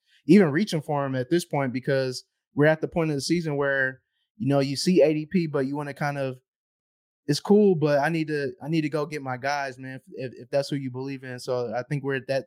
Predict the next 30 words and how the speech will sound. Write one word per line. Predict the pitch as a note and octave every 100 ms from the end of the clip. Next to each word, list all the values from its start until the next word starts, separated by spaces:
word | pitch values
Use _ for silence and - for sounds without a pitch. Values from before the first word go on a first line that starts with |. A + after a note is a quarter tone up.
| _ _ _
we're | C3+
at | C3+
that | C#3+ C#3
part | - C#3+
of | C3
the | B2
program | D3 C#3+ C3 B2 A#2+
now. | B2+ B2
So | - B2+ A#2+ A#2 _ _ _ -
I've | B2+
been | C#3+ B2
getting | C3 C#3 C3+
him | C3+ C3
in | B2+
this, | A#2+ - - _
the, | B2+ A#2 _
what, | - G#2 -
sixth, | - D3 -
seventh | D3 C3+ B2+
round | B2+ C3+ C3 B2+ A#2+ - -
with | B2
his | C3+ G#2+
A | B2+
D | C3
P | B2+ C3
sitting | B2 C#3 B2
around | A#2+ A#2+
the | A2+
eighth. | A#2+ C3 B2 _ _
So | - A#2+ A2+ A2